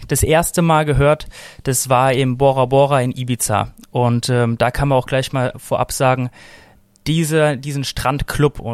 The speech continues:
diese Tech-House, äh, diesen Tech-House, der da gespielt wird, der hat mich sehr, sehr geprägt, ähm, sodass ich halt auch immer da mal ein Ziel hatte,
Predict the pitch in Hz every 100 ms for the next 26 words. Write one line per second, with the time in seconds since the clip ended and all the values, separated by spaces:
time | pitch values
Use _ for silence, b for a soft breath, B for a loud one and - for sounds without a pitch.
0 | 117 - 143 135 127 160 - 139 127 -
1 | 135 82 73 76 - 139 151 139 135 151
2 | 135 117 120 120 120 - 139 120 117 120
3 | - 123 135 127 120 113 - 135 165 -
4 | B B B B B B - 143 139 135
5 | 135 127 139 127 135 135 131 - 127 135
6 | 135 131 120 120 113 - 151 127 123 117